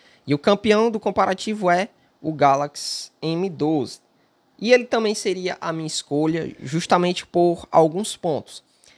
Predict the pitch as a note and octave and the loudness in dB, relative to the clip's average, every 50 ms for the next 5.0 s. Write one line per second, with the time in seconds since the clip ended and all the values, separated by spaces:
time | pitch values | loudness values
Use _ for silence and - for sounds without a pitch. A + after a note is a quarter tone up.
0 | _ _ - C#3+ D#3+ F3+ F#3+ G#3 G#3 - _ - G3+ F#3 F#3 F3+ F3+ E3+ E3+ - | _ _ 2 4 4 4 4 2 0 -2 _ 2 4 6 6 6 4 2 0 0
1 | - D#3 D#3 - E3 C#3+ - - D3 C#3 C3+ D3 C#3+ - - C3 B2 B2 C3 B2 | 0 -2 0 0 -2 -4 -2 -2 -2 -2 -2 -2 -6 -4 -6 -6 -6 -4 -4 -4
2 | A#2 B2+ B2 - C3 C3 C#3 C3+ A#2 - - C#3 E3+ E3+ - - F3 - - E3+ | -4 -4 -6 -6 -6 -6 -6 -6 -6 -6 -2 0 0 0 2 0 0 0 0 -2
3 | E3 D#3+ D#3 E3 E3 D#3 - - C#3+ - - C#3+ C#3 C3 B2+ - B2+ B2 B2 B2 | 0 2 2 2 0 -2 -6 -8 -6 -4 -4 -4 -4 -4 -4 -2 -2 -4 -4 -4
4 | - C3 A2 - B2+ A#2 G#2+ B2+ C#3 C3+ D#3+ F3+ F#3+ E3 D3+ D#3+ F3+ G#3+ C#4+ E4 | -8 -10 -10 -6 -4 -4 -4 -4 -2 0 0 2 2 2 2 2 2 0 -4 -8